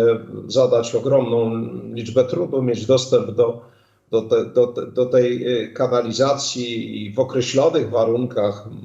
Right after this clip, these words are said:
można by było to, to, to wykonać, ale jest to praktycznie rzecz biorąc niemożliwe, więc niebezpieczeństwo, nie-, niebezpieczeństwo jest, y, bardzo, bardzo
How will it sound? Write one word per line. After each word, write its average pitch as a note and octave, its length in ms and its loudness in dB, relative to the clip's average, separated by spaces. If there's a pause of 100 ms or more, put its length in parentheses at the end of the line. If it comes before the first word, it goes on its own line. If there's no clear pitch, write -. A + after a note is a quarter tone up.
można A#2 340 0
by A2+ 120 -2
było A#2+ 320 0
to, G#2+ 440 -2
to, A2 300 0 (440)
to B2 120 4
wykonać, B2+ 580 2
ale C3 220 0
jest C3+ 220 -2
to C3+ 100 2
praktycznie D3+ 840 -4
rzecz A#2+ 280 0
biorąc C#3 460 0
niemożliwe, B2+ 1120 0 (360)
więc A#2 240 0
niebezpieczeństwo, C3+ 1200 0 (320)
nie-, A2+ 880 2
niebezpieczeństwo C3 1080 2
jest, B2 500 2
y, G#2 640 2
bardzo, C3 480 2
bardzo A#2 460 -2